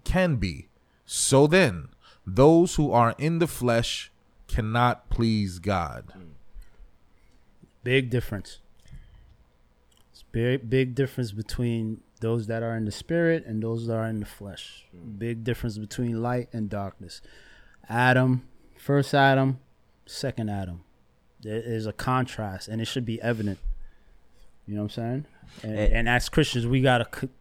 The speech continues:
Speaker 2: keep. You might have lived thirty years as
Speaker 4: Yeah.
Speaker 2: Adam,
Speaker 4: Right.
Speaker 2: the first Adam,
Speaker 4: Right.
Speaker 2: as a, a, a, a natural, as a carnal person. There's a lot of habits, there's a lot of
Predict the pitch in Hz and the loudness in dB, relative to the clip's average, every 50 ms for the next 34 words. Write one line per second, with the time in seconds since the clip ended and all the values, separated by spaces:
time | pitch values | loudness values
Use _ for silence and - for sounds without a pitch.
0 | _ _ _ - - - 151 123 - - - - - _ _ - - 127 123 139 | _ _ _ -10 -4 -4 -4 -4 -6 -14 -20 -20 -20 _ _ -10 -6 -2 0 2
1 | 165 175 175 175 170 156 156 143 151 156 156 143 - - - 165 165 160 156 151 | 4 6 8 8 8 8 8 6 6 6 6 6 4 4 6 6 6 6 4 4
2 | 147 151 156 156 151 139 120 110 95 - - - - _ _ _ _ _ _ _ | 4 6 6 6 6 4 2 0 -4 -8 -14 -18 -20 _ _ _ _ _ _ _
3 | _ - - 127 127 131 127 123 117 110 - - - - _ _ _ _ _ _ | _ -8 -2 2 4 6 6 4 4 0 -2 -8 -12 -14 _ _ _ _ _ _
4 | - - - - - - - 85 85 85 87 165 - - 151 151 147 143 143 127 | 2 2 2 2 -2 -8 -8 -8 -8 -6 -6 -2 4 10 12 12 12 12 10 6
5 | 110 98 - - - 78 90 95 98 95 87 117 - - 180 170 160 - 156 139 | 2 -2 -10 -12 -10 -4 -2 0 0 0 -2 -2 2 6 6 6 6 6 6 6
6 | 131 123 113 101 90 85 - - 80 87 85 78 69 - - _ _ - - 123 | 6 6 4 0 -4 -8 -12 -10 -8 -6 -6 -6 -8 -10 -14 _ _ -4 2 4
7 | 123 127 120 131 139 131 127 131 - - 135 123 120 - - 127 120 117 113 - | 4 6 6 6 6 6 6 4 4 2 0 0 0 0 0 0 0 0 0 -2
8 | - - - 123 123 127 139 151 151 151 156 - - - 147 135 120 113 - - | -6 -4 0 2 4 6 8 8 8 8 8 6 4 0 0 0 0 0 0 0
9 | 127 131 120 123 - - - - 165 170 160 151 127 - - - 127 113 - - | -2 0 0 -2 -4 -4 -2 0 2 2 2 2 0 -2 -2 -2 -2 -2 -4 -6
10 | - 98 92 - - - - - _ _ _ _ _ _ _ _ _ _ _ _ | -8 -8 -8 -10 -12 -18 -20 -20 _ _ _ _ _ _ _ _ _ _ _ _
11 | - - - - - 95 90 - - - 101 123 131 143 139 131 127 131 135 135 | -16 -16 -16 -14 -14 -18 -18 -18 -14 -8 -4 0 0 2 2 2 2 2 2 4
12 | 131 127 123 120 123 131 123 120 117 113 107 - 123 120 110 113 117 120 113 113 | 4 2 2 0 2 2 2 2 2 0 -2 -4 -4 -4 -2 -2 -2 -2 -2 -4
13 | 107 | -6